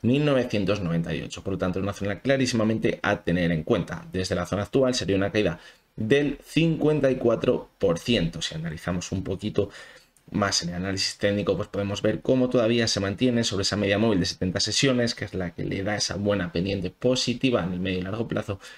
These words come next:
y por debajo tendría la media de doscientos. Si os fijáis, todavía no hemos visto correcciones importantes en la cotización de Coca-Cola, como sí hemos visto en otras acciones.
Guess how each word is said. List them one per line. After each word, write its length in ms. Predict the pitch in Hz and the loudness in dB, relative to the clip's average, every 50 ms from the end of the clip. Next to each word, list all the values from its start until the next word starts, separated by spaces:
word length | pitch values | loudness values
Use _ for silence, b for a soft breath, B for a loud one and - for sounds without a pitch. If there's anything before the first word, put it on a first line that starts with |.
| B B | B B
y 140 | - - 147 | 0 0 2
por 180 | - - 160 151 | 2 2 4 4
debajo 360 | 139 123 113 107 - 117 104 | 4 2 2 2 0 0 2
tendría 440 | - 127 123 117 110 110 107 101 - - | 2 2 4 4 4 4 2 0 -2 -2
la 160 | 95 98 92 | -2 0 0
media 420 | 92 90 87 90 95 95 90 - - _ - | 0 0 2 2 2 0 0 -4 -10 _ -8
de 360 | 82 85 90 92 92 85 85 - | -2 0 2 2 2 0 -2 -6
doscientos. 680 | - 80 82 82 82 - - 104 92 85 82 - - - | -4 -2 -2 -2 -2 -2 -2 -2 -2 -4 -6 -8 -8 -2
Si 120 | - 120 | 0 0
os 80 | 113 - | 2 2
fijáis, 340 | 139 131 - 131 131 127 | 2 2 4 2 0 2
todavía 500 | 127 127 139 143 135 135 135 135 131 131 B B B B B B | 2 2 2 2 2 2 2 2 0 -2 B B B B B B
no 180 | - 139 147 170 | 0 2 2 4
hemos 240 | 180 180 175 160 135 | 4 4 4 4 4
visto 320 | 139 143 143 - 143 143 | 2 2 2 2 0 2
correcciones 640 | 143 143 147 - 143 131 131 - 127 123 123 120 - | 2 2 2 2 2 2 2 2 2 4 4 4 2
importantes 640 | 131 131 127 117 104 95 - 101 98 104 113 113 110 110 | 2 2 2 2 0 0 0 -2 -2 0 0 0 2 2
en 80 | 107 | 2
la 100 | 110 110 | 2 2
cotización 380 | 110 107 98 101 98 - 101 98 | 2 2 0 -2 -4 -4 -6 -2
de 60 | 95 | 0
Coca-Cola, 420 | - 113 113 113 123 107 104 101 | 0 0 2 2 2 2 2 2
como 200 | - 123 120 123 | 2 2 2 2
sí 200 | 117 - - 131 | 2 2 2 2
hemos 200 | 127 127 117 107 | 4 2 2 0
visto 380 | - 98 - - 113 113 110 - - | -2 -4 -2 0 0 0 0 0 0
en 240 | - 127 131 123 107 | 2 2 4 4 2
otras 280 | 104 92 104 107 - 95 | 2 0 -2 -4 -4 -6
acciones. 440 | 87 - - 117 98 90 85 82 | -6 -2 -2 0 0 -2 -4 -10